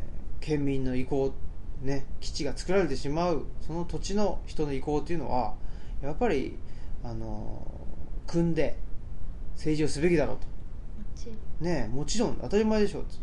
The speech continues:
Speaker 1: ことなんですけど、にもかかわらずですね、県民投票の結果、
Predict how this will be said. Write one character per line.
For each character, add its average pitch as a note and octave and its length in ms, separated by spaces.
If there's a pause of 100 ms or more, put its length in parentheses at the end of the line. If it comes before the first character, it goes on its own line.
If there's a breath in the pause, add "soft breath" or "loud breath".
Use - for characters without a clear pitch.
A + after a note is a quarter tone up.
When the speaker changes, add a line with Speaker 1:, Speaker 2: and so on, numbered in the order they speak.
(180)
Speaker 1:
こ C3 100
と B2+ 80
な B2 80
ん A#2 100
で - 60
す - 80
け - 80
ど、 C3+ 160 (160 loud breath)
に D#3+ 80
も C#3+ 100
か - 120
か D#3 100
わ D3+ 80
ら B2 100
ず A2+ 120
で - 80
す - 100
ね、 A2+ 220 (260 loud breath)
県 D#3 260
民 C#3+ 200
投 C#3+ 200
票 A#2 360 (760 loud breath)
の A#2 640
結 - 300
果、 C3 320